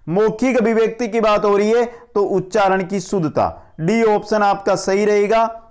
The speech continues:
और इंपॉर्टेंट क्वेश्चन है। नेक्स्ट क्वेश्चन में चलते हैं। निम्न में से संयुक्त व्यंजन है, संयुक्त व्यंजन कौन सा है इनमें से?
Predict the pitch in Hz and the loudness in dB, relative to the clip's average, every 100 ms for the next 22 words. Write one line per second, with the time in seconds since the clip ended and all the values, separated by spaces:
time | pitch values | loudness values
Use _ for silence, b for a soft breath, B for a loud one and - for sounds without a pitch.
0 | - 196 202 196 185 202 190 190 180 170 | -4 0 0 0 0 0 2 0 0 -2
1 | - 131 98 80 - _ - - 147 185 | 0 -2 -2 -6 -18 _ -20 -4 0 0
2 | 190 196 185 196 185 190 185 180 185 190 | 0 -4 -2 -2 0 0 0 0 -2 -2
3 | B B B B 180 254 269 254 226 277 | B B B B 0 2 2 2 0 -2
4 | 254 - 240 269 277 247 247 240 226 226 | -2 0 2 2 0 0 0 2 2 2
5 | 175 95 - _ _ _ _ _ _ _ | 2 0 -8 _ _ _ _ _ _ _
6 | _ _ _ _ _ - 240 233 285 247 | _ _ _ _ _ -4 0 2 2 0
7 | - 214 208 240 233 220 240 226 226 226 | -2 -2 2 2 2 0 0 2 2 2
8 | - 233 214 214 202 190 180 | 2 2 2 2 2 0 -2